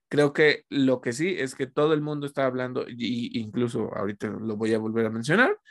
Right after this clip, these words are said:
de el gran fracaso que puede ser, <laughs> este, Suicide Squad, que, que básicamente lo que ya les habíamos dicho. Luteo, armas,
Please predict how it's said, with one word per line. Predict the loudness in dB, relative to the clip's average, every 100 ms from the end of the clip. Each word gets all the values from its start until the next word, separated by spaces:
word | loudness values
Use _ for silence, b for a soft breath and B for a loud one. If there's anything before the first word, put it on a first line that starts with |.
| b _
de | 0 4 4 4
el | 0 0
gran | 0 0
fracaso | -2 -2 -4 -6
que | -10
puede | -4 -2 -2
ser, | 0 -2 -4
<laughs> | -12
este, | -8 -8 -6 -6 0 4 4 4 2 2 -4 -4 _ _ _ -2 -2 -4 B B B B
Suicide | 2 4 6 4 2
Squad, | 0 0 0 -2 -8 0
que, | 2 2 0
que | -4 -6 -8 -2
básicamente | -2 -2 -4 -6 -6
lo | -6 -2
que | 2
ya | 4
les | 2 0
habíamos | -4 -6 -10
dicho. | -12 -14 -20 b b b _
Luteo, | 0 4 6 4 4 4 8 8 6 4 -2 _ _ _
armas, | 2 4 2 0 -2 -6